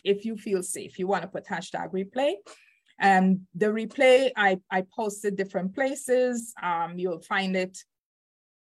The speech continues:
on my YouTube channel, Coach Wendy Hazel. You will find it on Spotify or anchor dot F M, where you watch, wherever you listen to podcasts. Um, you can check and se-, search for it.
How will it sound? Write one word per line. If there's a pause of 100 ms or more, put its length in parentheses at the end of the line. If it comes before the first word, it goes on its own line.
(260)
on
my
YouTube
channel,
Coach
Wendy
Hazel. (420)
You
will
find
it (160)
on (400)
Spotify
or
anchor
dot
F
M,
where
you
watch,
wherever
you (220)
listen
to
podcasts. (280)
Um,
you
can
check
and
se-,
search
for
it.